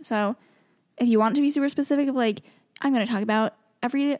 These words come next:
Lord of the Rings movie and break it down character by character," I don't know how I even thought of that. Or you can do what Meg and I do, and we keep it pretty broad, and it's just about us communicating, chatting,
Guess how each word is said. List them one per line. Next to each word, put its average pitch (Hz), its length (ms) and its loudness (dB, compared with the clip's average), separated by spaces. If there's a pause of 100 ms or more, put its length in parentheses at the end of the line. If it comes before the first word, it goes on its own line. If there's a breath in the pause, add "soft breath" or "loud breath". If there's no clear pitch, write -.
(100)
Lord 233 240 0
of 233 60 -4
the 240 60 -2
Rings 226 220 -2
movie 226 240 0
and 214 100 -2
break 226 200 0
it 269 80 -4
down 208 260 -2
character 240 280 -6
by 262 100 -2
character," 214 500 -6 (420)
I 247 80 -4
don't 269 100 0
know 233 60 0
how 170 60 -2
I 156 40 -6
even - 140 -8
thought 87 140 -8
of 82 60 -10
that. - 180 -10 (720 loud breath)
Or 330 260 2
you 285 140 2
can 277 80 2
do 262 80 2
what 233 80 2
Meg 240 140 2
and 247 80 2
I 196 100 0
do, 175 120 -2
and 202 100 0
we 214 60 0
keep 339 180 -2
it 403 120 -4
pretty 254 480 0
broad, 214 440 0 (340)
and 220 100 0
it's 214 100 -4
just 220 140 -6
about 220 240 -2
us - 400 -6 (400)
communicating, 214 500 -4
chatting, 208 440 -4